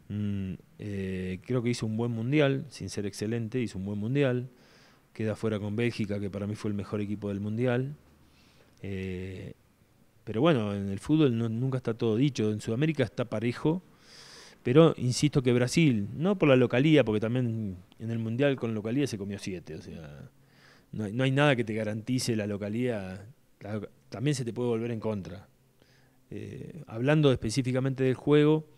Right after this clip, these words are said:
creo que Brasil tiene varios jugadores que están en buen nivel, a nivel mundial, y me parece que está un pasito delante de las demás selecciones, que no es suficiente para decir que ya la va a ganar antes de jugar.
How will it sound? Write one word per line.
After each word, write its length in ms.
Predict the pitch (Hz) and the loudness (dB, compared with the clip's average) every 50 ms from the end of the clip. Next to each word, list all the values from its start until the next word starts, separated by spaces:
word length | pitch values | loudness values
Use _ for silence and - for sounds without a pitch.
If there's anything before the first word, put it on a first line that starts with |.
| _ _ _ _ _ _ _ _ _ _ | _ _ _ _ _ _ _ _ _ _
creo 140 | _ - 110 | _ -6 -2
que 80 | 110 113 | 0 0
Brasil 400 | 113 113 117 - - 139 131 120 | 2 2 0 0 0 -2 0 0
tiene 180 | 123 117 113 | 0 -2 0
varios 320 | 107 110 123 131 127 127 113 | 0 0 2 2 2 2 2
jugadores 320 | - - 117 123 127 123 | 2 2 4 4 4 2
que 60 | 110 | 0
están 200 | 110 - 110 110 | -2 -4 -4 -4
en 140 | 110 107 107 | -4 -4 -4
buen 160 | 107 113 113 | -4 -4 -4
nivel, 380 | 113 110 113 120 123 139 151 170 - - 120 120 117 | -4 -4 -4 -2 -4 -4 -6 -8 -12 -16 -20 -18 -14
a 20 | 101 | -10
nivel 220 | 101 104 107 107 | -8 -6 -6 -6
mundial, 440 | 107 107 107 110 117 131 139 151 170 - _ _ _ - - _ _ _ _ _ _ _ _ _ | -6 -6 -4 -4 -4 -4 -4 -6 -8 -14 _ _ _ -20 -20 _ _ _ _ _ _ _ _ _
y 80 | - 104 | -6 -4
me 140 | 107 110 | -4 -2
parece 280 | - 107 107 117 - 135 | -2 -2 -2 -2 0 0
que 60 | 120 | 0
está 140 | 120 - 117 | 0 0 -2
un 80 | 110 101 | -2 -2
pasito 340 | 107 101 - 113 110 110 | -2 -4 -4 -4 -4 -2
delante 300 | 98 98 104 107 107 101 | -2 -2 -2 -4 -4 -4
de 80 | 98 98 | -4 -4
las 80 | 98 98 | -4 -6
demás 180 | 98 101 101 | -6 -6 -6
selecciones, 560 | - - 101 101 - - 131 127 131 131 - - - - - - - - - - - - | -6 -8 -8 -4 -2 0 0 0 0 -4 -6 -12 -20 -20 -20 -20 -20 -20 -20 -20 -4 2
que 120 | - 135 | 4 6
no 100 | 143 156 | 8 8
es 80 | 170 156 | 8 8
suficiente 520 | - 160 123 131 117 - 143 143 147 143 | 6 4 2 2 2 2 4 4 4 4
para 140 | 120 117 110 | 4 4 2
decir 200 | 107 - 131 127 | 2 2 2 2
que 80 | 117 113 | 2 0
ya 180 | - 120 117 | 2 2 2
la 80 | 117 107 | 2 2
va 100 | 104 107 | 2 0
a 40 | 107 | -2
ganar 260 | 101 98 107 110 107 | -2 -2 -2 -2 -4
antes 200 | 104 98 95 92 | -4 -4 -6 -8
de 100 | 90 90 | -10 -10
jugar. 300 | - - 87 80 - | -10 -12 -12 -12 -12